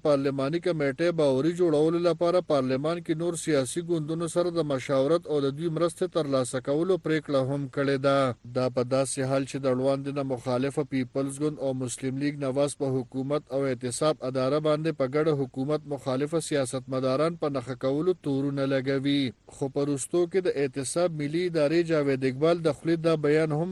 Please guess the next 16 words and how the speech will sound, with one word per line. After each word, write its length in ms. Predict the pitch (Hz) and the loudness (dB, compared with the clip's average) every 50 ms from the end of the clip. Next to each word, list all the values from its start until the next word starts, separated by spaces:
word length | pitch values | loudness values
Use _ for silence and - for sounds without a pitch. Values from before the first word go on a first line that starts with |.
| 180 170 | -4 -4
مخې 160 | 160 - 165 156 - | -4 -2 -2 -2 0
ته 100 | 147 143 135 | 2 2 4
راغلو 340 | 131 135 143 156 170 180 180 170 | 2 2 2 2 4 4 2 2
چې 80 | - 160 | 0 -4
ګنې 280 | 143 143 139 139 135 127 135 | -2 -2 -2 -2 -2 -2 -2
ځینې 200 | 160 175 185 180 160 151 | -2 -2 -2 -2 -2 0
مهم 240 | 147 143 156 175 180 170 165 | 0 0 0 -2 -2 -2 -2
حکومتي 500 | 156 147 - 139 139 135 131 127 170 175 | -2 -2 -2 -2 -2 -2 -2 -2 0 2
واکدارانو 640 | 185 175 160 147 143 143 139 139 151 160 170 175 170 165 | 4 4 2 2 2 2 4 4 4 4 2 2 0 2
په 80 | 170 165 160 | 2 0 2
ضد 160 | 170 180 175 165 160 | 0 -2 -2 0 -2
د 20 | - 135 | 0 0
ادارې 340 | 143 139 139 135 135 156 170 175 175 | 0 0 2 2 4 4 4 4 2
د 100 | 165 - - | 2 2 2
کارواییو 520 | 147 139 139 135 135 135 139 156 170 180 | 2 4 4 6 6 6 6 4 4 4
له 60 | 175 | 2